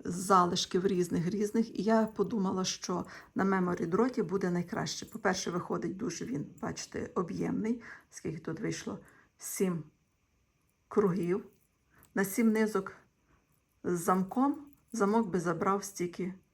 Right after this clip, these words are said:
частини. А так, а вдівається він по одному колечку, вдівається на руку і всі.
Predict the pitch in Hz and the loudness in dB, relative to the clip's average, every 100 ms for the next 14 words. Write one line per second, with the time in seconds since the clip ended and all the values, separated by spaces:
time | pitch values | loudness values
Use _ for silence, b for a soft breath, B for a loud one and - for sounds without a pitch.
0 | _ - 175 - - 247 - - b b | _ -6 -6 -4 -4 -4 -8 -14 b b
1 | b - 208 226 - 196 180 214 254 269 | b -6 0 0 -2 -6 0 2 2 0
2 | 262 233 226 - 254 254 - 202 208 208 | -2 0 0 -2 -6 -2 -2 0 0 -2
3 | 202 - _ _ _ _ - - - _ | -4 -10 _ _ _ _ -20 -20 -20 _
4 | _ - 196 190 175 - 165 156 180 175 | _ -8 -4 -2 -4 -6 -8 -4 -2 0
5 | 165 - - 185 240 440 427 381 B B | -2 -4 -4 0 6 6 6 -2 B B
6 | B B _ _ 415 269 - - 220 | B B _ _ 0 0 -2 -2 -2